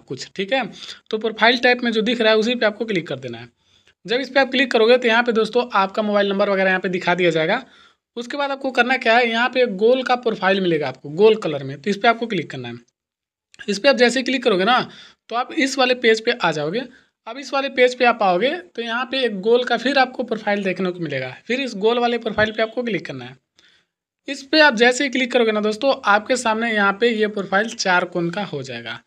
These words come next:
अब दोस्तों आपको करना क्या है, यहाँ पे ऊपर आपको एक कैमरे का बटन दिखेगा यहाँ पे, तो जो कैमरे का बटन है इस पे आपको क्लिक करना है। कैमरे के बटन पे आप क्लिक करोगे तो आपको नीचे यहाँ पे एक ऑप्शन मिल जाएगा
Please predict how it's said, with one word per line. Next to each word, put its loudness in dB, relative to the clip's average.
अब -4
दोस्तों 2
आपको 4
करना 2
क्या 0
है, 4
यहाँ -2
पे 2
ऊपर 2
आपको 2
एक 0
कैमरे 2
का -2
बटन -2
दिखेगा -10
यहाँ -10
पे, -14
तो -10
जो -8
कैमरे 2
का 2
बटन -2
है -4
इस -6
पे 0
आपको 0
क्लिक -4
करना -12
है। -14
कैमरे 0
के -6
बटन -4
पे -2
आप -2
क्लिक -6
करोगे 2
तो -4
आपको 0
नीचे -2
यहाँ 4
पे -2
एक -4
ऑप्शन -2
मिल 0
जाएगा 2